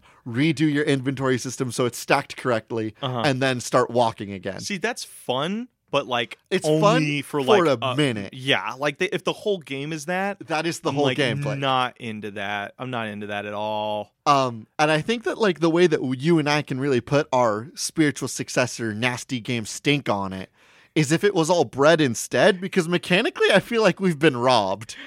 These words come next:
Speaker 1: Death Stranding is a game where you just stack an absurd amount of things onto your back that you can get all shaky and spilly and spill everywhere.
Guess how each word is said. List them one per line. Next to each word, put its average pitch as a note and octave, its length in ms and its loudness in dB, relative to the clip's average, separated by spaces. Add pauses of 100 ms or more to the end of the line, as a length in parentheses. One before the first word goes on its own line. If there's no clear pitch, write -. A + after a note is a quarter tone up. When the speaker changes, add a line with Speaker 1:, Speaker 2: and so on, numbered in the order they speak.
(720)
Speaker 1:
Death - 200 6
Stranding E4+ 380 0
is D#4 120 0
a C4 60 0
game A3+ 220 -4
where A3+ 100 -4
you F#3+ 120 -2
just - 200 2
stack - 360 2
an G3 100 -2
absurd E3+ 520 4
amount F#3 240 2
of C#3+ 80 -4
things E3 240 0
onto D#3+ 220 2
your A#2+ 120 0
back A#2 400 -2
that D3+ 120 -4
you D3 80 -8
can C3+ 180 -4
get C#3+ 260 -2
all C3 100 0
shaky C3+ 420 -2
and A2+ 100 -6
spilly C3+ 500 -2
and A2 120 -6
spill C3 340 -4
everywhere. A3 500 0